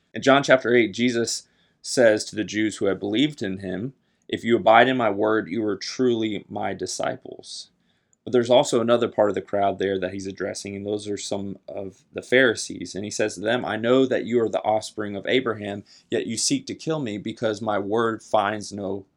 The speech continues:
place in you." And then later in verse forty-three, he says, "Why do you not understand what I say? It is because you cannot bear to hear my word."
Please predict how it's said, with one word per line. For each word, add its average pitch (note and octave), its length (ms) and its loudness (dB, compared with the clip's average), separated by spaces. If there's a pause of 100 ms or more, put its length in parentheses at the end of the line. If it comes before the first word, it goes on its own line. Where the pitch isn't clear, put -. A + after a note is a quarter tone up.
(140)
place C3+ 300 -2
in D#2 180 -14
you." - 220 -20 (440)
And A2 100 -6
then G#2+ 120 -6
later A#2 400 2
in G2 180 -6
verse G#2 220 -4
forty-three, G2+ 720 -6
he G#2 160 -12
says, G2 380 -6 (280)
"Why A#2 240 8
do C3+ 120 -2
you C3+ 100 2
not A#2 280 0
understand G2 540 -6
what G2 140 0
I F2+ 120 0
say? A#2 420 -4 (260)
It B2 140 0
is B2 140 2
because G#2+ 420 -4
you F#2+ 80 -10
cannot A#2 500 -8
bear G#2+ 480 2
to - 80 -14
hear F#2+ 220 -6
my F#2+ 160 -6
word." B1+ 420 -12